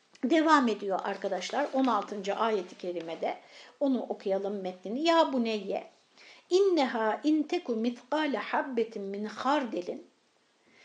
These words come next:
Eğer, ey oğulcuğum diyor yine Lokman Aleyhisselam,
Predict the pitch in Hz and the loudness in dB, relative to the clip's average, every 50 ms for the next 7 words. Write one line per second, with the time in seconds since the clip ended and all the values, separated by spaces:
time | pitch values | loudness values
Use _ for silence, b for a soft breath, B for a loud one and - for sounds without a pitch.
0 | B B B B B B - 277 320 349 349 330 311 294 285 294 302 - - - | B B B B B B 4 6 6 8 8 6 4 2 0 -2 -6 -10 -16 -20
1 | _ _ _ _ - 320 370 359 349 - 277 240 240 226 214 208 202 208 196 185 | _ _ _ _ 2 4 4 4 6 6 6 8 8 8 6 4 2 0 0 0
2 | 180 180 180 180 180 180 185 185 180 190 180 - - - - _ _ - - 220 | 0 -2 -2 -2 -2 -2 -2 -4 -6 -6 -6 -6 -8 -12 -20 _ _ -8 -2 -2
3 | 202 208 - 196 190 190 196 190 196 196 196 - - 180 185 175 240 | -2 -2 -2 -10 -10 -10 -10 -12 -12 -12 -12 -12 -12 -12 -12 -12 -14